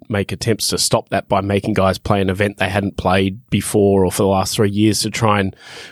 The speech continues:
bleed some of the stars back through those smaller events. But it was very clear, even for a punter, what events they were interested in versus what they weren't, and this just makes it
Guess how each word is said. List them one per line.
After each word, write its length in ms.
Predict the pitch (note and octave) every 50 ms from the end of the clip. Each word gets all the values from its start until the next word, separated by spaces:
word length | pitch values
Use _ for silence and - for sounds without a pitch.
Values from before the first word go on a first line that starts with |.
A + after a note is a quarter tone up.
| - -
bleed 260 | C3 B2+ B2 B2 A#2+
some 160 | - - A2+ A2
of 60 | G#2
the 60 | G#2
stars 360 | - - - G#2+ G#2+ A2 A2 G#2
back 220 | - G#2 G2+ -
through 220 | - - B2+ A#2+
those 180 | G#2+ G2+ G2 F#2+
smaller 380 | - - A2+ G#2+ G#2 G2 F#2+ G2
events. 320 | G2 C3+ C#3+ A#2+ - -
But 120 | - D3
it 60 | D3 D3
was 140 | D3 B2+
very 260 | C3 F3 G3+ F#3 B2 G2+
clear, 440 | - - - A#2+ A2+ G#2+ G2+ G2+ - -
even 460 | B2+ A#2 A2 A2 G#2 G2 F#2+ F#2+ - - - _ _ _ _ _
for 220 | - - - G#2
a 60 | F2+
punter, 420 | - - - C#3 E3 G3+ - - G2
what 240 | F2+ G2+ G2 F#2+ _ -
events 320 | - G#2+ G#2 G2 F#2+ -
they 120 | - G#2 F#2+
were 100 | F#2 G2
interested 400 | A2+ B2 - A#2 - - - F#2
in 120 | F#2 F2+
versus 380 | F#2 F#2+ G2 F#2+ - - F#2+ G2
what 140 | G#2+ F#2+ -
they 140 | F#2 F#2 F#2
weren't, 420 | E2 G#2+ A#2+ B2 A2 F2 E2 - -
and 160 | - A2 A#2
this 200 | C#3 C3 - -
just 220 | - G2+ - -
makes 260 | G#2 G2+ G2 - -
it 120 | A2 F#2+